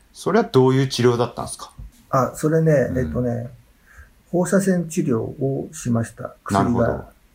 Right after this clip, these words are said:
Speaker 2: 有効な薬がないので。
Speaker 1: うん。確かに、癌の治療って、その、手術する、えー、放射線治療する、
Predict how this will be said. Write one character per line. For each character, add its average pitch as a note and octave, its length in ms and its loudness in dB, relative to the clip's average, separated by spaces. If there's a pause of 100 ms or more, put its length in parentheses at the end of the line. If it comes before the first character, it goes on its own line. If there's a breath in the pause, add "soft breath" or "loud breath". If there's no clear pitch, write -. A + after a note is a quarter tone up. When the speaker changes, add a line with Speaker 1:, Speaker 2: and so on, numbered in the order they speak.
(100)
Speaker 2:
有 D3 140 0
効 C#3 140 0
な B2 80 -2
薬 C3+ 200 -6
が B2 80 -4
な A#2 200 0
い - 20 -6
の G#2+ 140 -10
で。 - 80 -20 (100)
Speaker 1:
う - 60 -6
ん。 D#2 200 -10 (400 loud breath)
確 - 180 -6
か - 60 2
に、 F#2 120 -2
癌 G#3+ 340 2
の G2 120 0
治 - 160 -8
療 F2+ 160 2
っ - 40 -18
て、 F#2+ 80 -8
そ - 100 -4
の、 E2+ 100 -2
手 - 260 -4
術 B2+ 340 -4
す - 240 0
る、 G2 500 2 (280)
え - 800 -4
ー、 - 20 -8
放 - 160 0
射 B2 140 0
線 A2 240 0
治 - 100 -6
療 F2+ 140 4
す - 160 0
る、 C#3 320 4